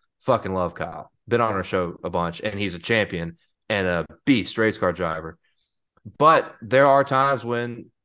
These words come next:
either A, he has trouble closing out races, or B, just is unlucky, right? Like, kind of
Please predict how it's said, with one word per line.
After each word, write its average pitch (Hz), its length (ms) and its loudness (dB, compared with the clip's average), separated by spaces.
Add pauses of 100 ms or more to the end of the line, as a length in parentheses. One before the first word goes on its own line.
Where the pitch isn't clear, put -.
(800)
either 113 360 2
A, 131 420 2 (280)
he 127 120 -4
has 127 320 0
trouble 120 380 0
closing 117 480 -2
out 120 160 0
races, 98 400 -4
or 107 240 0
B, 139 540 0 (680)
just 131 440 0
is 139 180 -6
unlucky, 107 760 0
right? 90 380 -2
Like, 98 220 -4
kind 117 200 0
of 135 240 0